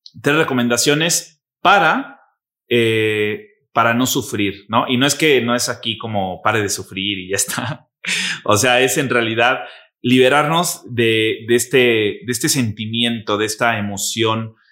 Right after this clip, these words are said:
de, de estar sufriendo en el proceso con lo que hacemos cotidianamente, ya sea en nuestra área laboral, ya sea en nuestra familia, ya sea con nuestros hijos, ya sea con nuestra pareja,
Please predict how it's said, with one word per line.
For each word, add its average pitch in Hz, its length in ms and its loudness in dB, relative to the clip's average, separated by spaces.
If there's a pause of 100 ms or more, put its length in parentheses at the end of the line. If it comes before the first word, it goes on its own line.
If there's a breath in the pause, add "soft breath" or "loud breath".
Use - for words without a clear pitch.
(140)
de, 101 520 0
de 107 60 -6
estar 117 240 -2
sufriendo 117 540 -2
en 110 60 -2
el 104 100 -8
proceso 104 440 -6
con 104 140 -6
lo 98 140 -8
que 98 80 -8
hacemos 107 500 -8 (220 soft breath)
cotidianamente, 110 840 -2 (260 loud breath)
ya 143 240 2
sea 156 580 0 (200)
en 113 180 -2
nuestra 117 360 2
área 139 200 4
laboral, 113 640 0
ya 120 160 2
sea 127 180 0
en 120 60 0
nuestra 117 300 -4
familia, 117 680 0
ya 120 140 2
sea 123 220 -4
con 113 120 -6
nuestros 101 400 -6
hijos, 123 460 -2
ya 113 140 2
sea 113 180 -4
con 113 120 -6
nuestra 101 300 -4
pareja, 104 600 -2